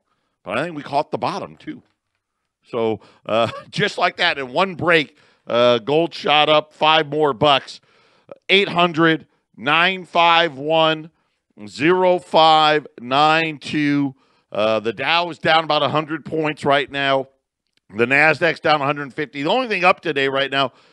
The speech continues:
gold and silver. The ten-year notes falling again, one forty-one. I think a lot of people, including myself, we expect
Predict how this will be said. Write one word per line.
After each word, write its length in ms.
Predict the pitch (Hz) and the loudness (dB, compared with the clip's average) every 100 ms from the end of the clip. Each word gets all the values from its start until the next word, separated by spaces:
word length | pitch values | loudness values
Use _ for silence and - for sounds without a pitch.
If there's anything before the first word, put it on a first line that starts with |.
| _ - | _ 0
gold 280 | 143 170 147 | 4 4 2
and 180 | 135 120 | -8 -8
silver. 460 | - 156 135 127 | 0 0 0 -4
The 220 | 113 120 | -6 -10
ten-year 640 | 110 - 196 202 185 175 160 | -8 -4 -4 -6 -6 -6 -4
notes 580 | 151 180 - - - _ _ - - _ | 0 0 0 -14 -20 _ _ -20 -20 _
falling 460 | - 110 120 139 147 | -6 -2 -2 -4 -6
again, 640 | 160 113 156 165 170 127 | -8 -6 -2 -2 -4 -6
one 320 | 113 143 156 | 0 0 -2
forty-one. 1200 | 147 - 160 156 160 135 117 120 143 156 185 226 _ _ _ _ _ _ - | -8 -8 -6 -8 -12 -16 -14 -6 -2 -2 -4 -12 _ _ _ _ _ _ -18
I 80 | 113 | -14
think 160 | 127 | -8
a 60 | 123 | -6
lot 460 | 117 113 117 143 | -4 -2 2 2
of 160 | 160 151 | 0 -8
people, 680 | - 160 180 - 175 180 240 - | -12 -10 -10 -6 -4 -4 -8 -18
including 640 | 107 - - 120 139 151 | -18 -14 -8 -6 -4 -6
myself, 800 | 151 156 160 - - 160 175 180 _ _ _ _ _ | -4 -4 -4 -8 0 2 2 0 _ _ _ _ _
we 300 | - 127 151 | -8 -4 -4
expect 1040 | 147 - - - _ 143 143 - _ _ | -6 -10 -14 -16 _ -2 -2 -2 _ _